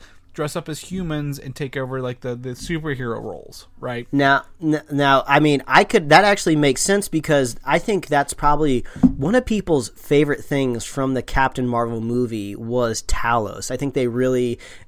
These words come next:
Speaker 2: uh, they <laughs> really loved his character, and especially the cameos that you saw him later on in the M C U. So, yeah, maybe him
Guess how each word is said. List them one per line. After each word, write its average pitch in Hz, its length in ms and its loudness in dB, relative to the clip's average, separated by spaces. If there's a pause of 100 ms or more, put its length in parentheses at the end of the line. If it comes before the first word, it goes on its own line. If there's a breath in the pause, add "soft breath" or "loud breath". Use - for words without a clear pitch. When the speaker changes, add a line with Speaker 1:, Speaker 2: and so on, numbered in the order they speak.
Speaker 2:
uh, 123 260 0
they 127 140 0
<laughs> 113 100 -6
really 147 180 -2
loved 123 280 -2
his 135 160 -4
character, 123 380 0
and 120 80 -2
especially 143 420 0
the 120 100 -2
cameos 127 520 -2
that 117 100 -6
you 117 100 -6
saw 120 260 -2
him 117 200 -4
later 110 320 -2
on 113 420 0
in 127 140 -4
the 113 140 -6
M 110 120 -4
C 117 140 -6
U. 113 380 -2 (260 loud breath)
So, 131 300 2
yeah, 131 260 0
maybe 180 300 0
him 180 500 0